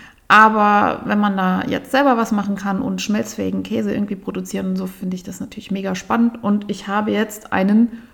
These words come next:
Brottrunk angesetzt. Äh, wusste ich vorher auch nicht, dass es das gibt. Also man fermentiert irgendwelches Getreide und nimmt dann das Wasser, wo f-, drin das fermentiert wurde, so ganz,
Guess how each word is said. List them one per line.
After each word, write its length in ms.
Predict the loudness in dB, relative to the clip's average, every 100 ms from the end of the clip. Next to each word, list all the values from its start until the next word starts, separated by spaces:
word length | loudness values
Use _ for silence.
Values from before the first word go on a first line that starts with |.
| _
Brottrunk 800 | -4 2 2 0 -2 -2 -4 -6
angesetzt. 720 | -6 -4 -6 -4 -8 -10 -18 -20 _ _
Äh, 280 | -12 -10 -10 -14 -18 -10
wusste 300 | -8 -6 -8
ich 120 | -4
vorher 200 | -2 -2
auch 140 | -2
nicht, 180 | -4 -2
dass 120 | -4
es 100 | -2
das 200 | -4 -2
gibt. 280 | -2 -2 -2
Also 160 | -4 0
man 380 | 2 2 2 -2 -16 -20 -20 -20 _ _
fermentiert 1120 | -12 0 4 6 4 0 4 6 6 2 -6 -10 0
irgendwelches 760 | 2 4 2 0 -2 -2 -4
Getreide 1000 | -8 -6 -2 2 4 4 2 2 0 -2 -4
und 500 | -2 0 0 0 0
nimmt 320 | 4 2 2
dann 680 | -2 0 -2 -2 -2 -2 -6 -8
das 260 | -10 -8 -6
Wasser, 520 | -6 -2 0 0 0
wo 120 | -2 -4
f-, 380 | -8 -20 -20 _
drin 240 | -6 -4
das 160 | -2 -6
fermentiert 640 | -6 -4 -4 -4 -6 -6
wurde, 180 | -12 -10
so 280 | -8 -8 -10 -18 -20 -20 -20 -20 _ _ _ 6
ganz, 560 | 10 10 10 6 0